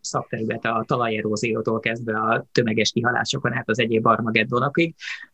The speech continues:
hogy mindegyikben az a közös, hogy ezek kizárólag globálisan, globális léptékben kezelhető problémák elvileg. Tehát, hogy nincs az az eset, hogy Magyarország jó fej,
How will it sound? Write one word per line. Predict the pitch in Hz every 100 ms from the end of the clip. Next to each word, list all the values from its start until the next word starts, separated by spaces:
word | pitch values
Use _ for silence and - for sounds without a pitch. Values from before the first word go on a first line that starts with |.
| _
hogy | - 156
mindegyikben | 214 151 131 131
az | 143 131
a |
közös, | - 131 202 - - _ - -
hogy | - 175 - - _ _ _ _
ezek | - 156 170 - _ _
kizárólag | 240 175 143 147 147 147 139 139
globálisan, | 170 147 117 120 - 131 135 - - - -
globális | - 160 175 135 127 -
léptékben | 147 131 131 127 123 127
kezelhető | 131 123 120 131 123
problémák | - 127 117 110 113 113
elvileg. | - 131 117 110 113 - - - _
Tehát, | 165 170
hogy | 190 180 -
nincs | - 226 180
az | 151 151
az | 147
eset, | 147 165 143 _ _ _
hogy | - 151 143 - _ _ _ _
Magyarország | 170 185 160 135 131 156 139
jó | 147 143
fej, | - 147 160